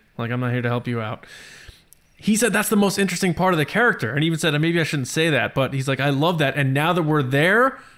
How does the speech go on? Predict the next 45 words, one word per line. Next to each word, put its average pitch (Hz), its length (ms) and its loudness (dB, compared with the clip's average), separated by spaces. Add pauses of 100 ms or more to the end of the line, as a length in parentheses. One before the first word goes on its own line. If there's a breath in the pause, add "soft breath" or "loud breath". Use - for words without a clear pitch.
and 135 160 0
we 156 80 4
can 156 160 -2
continue 143 540 0
on 151 200 2
from 208 240 0
that," 233 400 0
like, 156 220 0
he 175 100 0
said 196 300 -2
those 196 240 2
words, 185 540 2 (400 loud breath)
that 185 240 -2
makes 208 280 0
you 185 80 0
think, 240 240 -2
like, 165 160 0
he's 190 240 -2
already 190 200 2
thinking, 202 280 -2
"How 156 200 0
I'm 165 80 0
gonna 156 160 0
play 160 180 0
that 151 200 0
character 180 420 0
if 127 100 -4
I 131 80 2
come 127 260 -2
back. 143 480 -2 (300 soft breath)
Now 139 240 2
I 156 40 2
can 151 120 -2
be 151 160 2
that 143 300 0
Han 139 240 0
Solo." 165 480 0 (1200 loud breath)
The, 190 100 2
the 165 240 -2
fact 247 240 0
that 214 120 -2
that's 233 240 0
in 220 100 0
his 190 200 2
mind 165 480 0